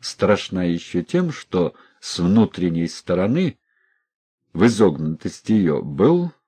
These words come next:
налит свинец. Милиционер упал. Все ахнули и оторопели.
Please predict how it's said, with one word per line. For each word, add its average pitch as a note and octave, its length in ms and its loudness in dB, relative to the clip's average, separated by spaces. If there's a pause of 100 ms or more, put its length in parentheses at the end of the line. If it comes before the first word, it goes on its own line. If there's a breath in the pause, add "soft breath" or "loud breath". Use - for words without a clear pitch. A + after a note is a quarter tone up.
(360)
налит A#2 480 0
свинец. E2+ 1120 -4 (140)
Милиционер F2 640 0
упал. C#2+ 480 -6 (320)
Все - 380 -2
ахнули D2 680 -6
и F2 260 0
оторопели. F#2 840 -4